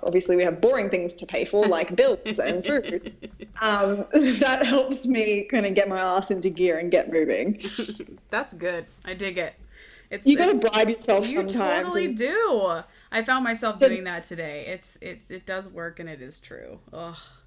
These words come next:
Speaker 1: Yeah, a bit of, like, psychological gymnastics.
Speaker 2: <laughs> Yeah. So one of the things that people who may be new to freelancing tend to cringe at and feel very nervous about is negotiating pay and timelines and all of that fun stuff.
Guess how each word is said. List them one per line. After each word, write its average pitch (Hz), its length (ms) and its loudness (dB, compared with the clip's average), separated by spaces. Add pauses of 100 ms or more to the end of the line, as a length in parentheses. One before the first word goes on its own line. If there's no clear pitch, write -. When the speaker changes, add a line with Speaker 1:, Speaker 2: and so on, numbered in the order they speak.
(640)
Speaker 1:
Yeah, 220 240 4
a 208 40 4
bit 240 120 4
of, 240 160 0
like, 220 220 0
psychological 180 1400 2
gymnastics. 165 1000 2
Speaker 2:
<laughs> 165 120 0
Yeah. 160 100 -6 (320)
So 240 460 4
one 247 240 6
of 302 80 6
the 254 120 2
things 220 260 0
that - 160 -4
people 185 600 -6 (220)
who 185 420 -2
may 196 200 -2
be 185 120 -2
new 185 300 0
to 185 60 -4
freelancing 160 960 -8 (180)
tend 190 260 -4
to 170 220 -2
cringe 226 500 0
at 185 300 4
and 185 140 -6
feel 175 120 -4
very 190 440 0
nervous 160 400 -4
about 143 360 -10 (540)
is 185 240 -6
negotiating 180 680 -2
pay 165 480 -4
and 156 140 -8
timelines 156 880 -6
and - 140 -10
all 156 220 -8
of 156 100 -12
that 156 240 -10
fun 151 200 -10
stuff. - 500 -12